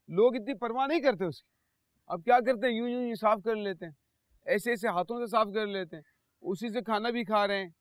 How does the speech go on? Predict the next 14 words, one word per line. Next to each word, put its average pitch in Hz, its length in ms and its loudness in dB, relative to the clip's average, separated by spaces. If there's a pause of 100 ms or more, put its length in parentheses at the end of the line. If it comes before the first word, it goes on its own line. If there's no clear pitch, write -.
(420)
اسی 214 380 -2
کو - 360 0
پانی 196 340 4
میں 226 120 -2
بھی 226 100 -4
ڈال 202 240 4
رہے 196 240 -4
ہیں، 165 80 -14 (380)
کپڑوں 220 320 0
میں 233 140 0
بھی 233 280 -2
لگا 208 340 4
رہے 196 200 0
ہیں۔ 160 80 -8